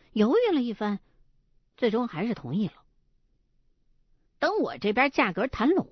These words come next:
了，秦一恒那头也差不多看完了，冲我点头示意可以成交。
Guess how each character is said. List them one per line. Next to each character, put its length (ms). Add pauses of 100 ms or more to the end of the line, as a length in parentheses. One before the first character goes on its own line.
了， 300 (800)
秦 180
一 80
恒 220
那 160
头 160 (420)
也 120
差 140
不 60
多 80
看 160
完 160
了， 140 (800)
冲 140
我 100
点 180
头 180
示 180
意 160 (120)
可 200
以 160
成 200
交。 240